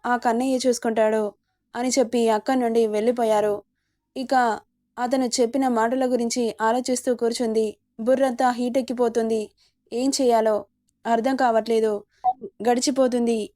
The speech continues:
ఏం చేయాలి అని అటు ఇటు తిరుగుతూ ఉంది. "చదువు కోసం,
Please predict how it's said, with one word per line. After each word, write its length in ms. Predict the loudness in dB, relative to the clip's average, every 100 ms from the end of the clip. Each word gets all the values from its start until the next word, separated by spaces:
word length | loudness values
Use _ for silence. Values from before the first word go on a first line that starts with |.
| -4
ఏం 200 | 2 2
చేయాలి 440 | 4 2 4 4
అని 260 | 2 0 -2
అటు 200 | -2 2
ఇటు 300 | 2 2 2
తిరుగుతూ 480 | 0 0 0 0 0
ఉంది. 380 | 0 0 -2 -4 _ _ _ -4
"చదువు 300 | 0 2 2
కోసం, 460 | 2 0 0 -4